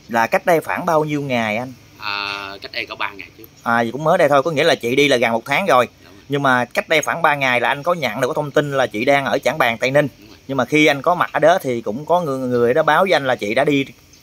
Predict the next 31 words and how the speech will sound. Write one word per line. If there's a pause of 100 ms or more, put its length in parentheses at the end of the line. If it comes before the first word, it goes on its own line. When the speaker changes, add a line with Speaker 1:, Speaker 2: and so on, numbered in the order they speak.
Speaker 2:
Chủ
nhà
Speaker 1:
Dạ.
Speaker 2:
trọ,
Speaker 1:
Chủ
nhà
Speaker 2:
chủ
Speaker 1:
trọ
Speaker 2:
nhà
Speaker 1:
báo
là
chị
mới
vừa
đi
hay
là
đi,
đi
bao
lâu
anh?
Speaker 2:
Mới
vừa
đi
luôn. (220)
Speaker 1:
Dạ,
vậy
anh
ha. (760)
À,